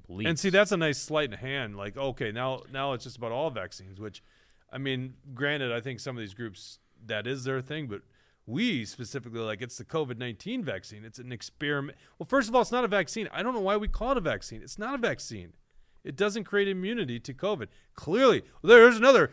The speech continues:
Speaker 2: conspiracy theory we got a hundred percent right. It doesn't create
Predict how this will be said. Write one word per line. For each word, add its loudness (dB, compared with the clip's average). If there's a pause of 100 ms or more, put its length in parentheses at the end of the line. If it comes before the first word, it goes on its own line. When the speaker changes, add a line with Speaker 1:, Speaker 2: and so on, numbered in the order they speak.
(140)
Speaker 2:
conspiracy 2
theory 4
we 0
got 4
a 2
hundred 0
percent -4
right. 0 (260)
It -4
doesn't 4
create 0